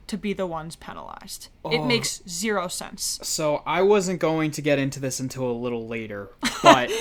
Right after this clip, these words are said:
Speaker 2: you've
Speaker 1: I already opened it up.
Speaker 2: I would say, but you've opened it up, so I have to go here, 'cause this point, it is something that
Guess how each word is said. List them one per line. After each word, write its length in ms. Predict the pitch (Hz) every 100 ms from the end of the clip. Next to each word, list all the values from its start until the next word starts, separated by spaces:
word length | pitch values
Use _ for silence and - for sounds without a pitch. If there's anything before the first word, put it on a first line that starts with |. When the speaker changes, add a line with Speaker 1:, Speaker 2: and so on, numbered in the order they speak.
| 254
Speaker 2:
you've 160 | 165 170
Speaker 1:
I 100 | 269
already 320 | 302 320 311
opened 320 | 285 294 277
it 100 | 247
up. 200 | 233 175 -
Speaker 2:
I 120 | 170
would 100 | 175
say, 120 | 196
but 220 | 175 175
you've 140 | 185 170
opened 240 | 196 180
it 60 | 165
up, 160 | 156
so 120 | - 143
I 100 | 131
have 340 | 131 147 160
to 100 | 143
go 220 | 131 127
here, 160 | 120 117
'cause 180 | 131 120
this 160 | 156
point, 320 | - 156 143 131
it 120 | 151
is 240 | 170 151 151
something 340 | 156 143 143 127
that 280 | 113 -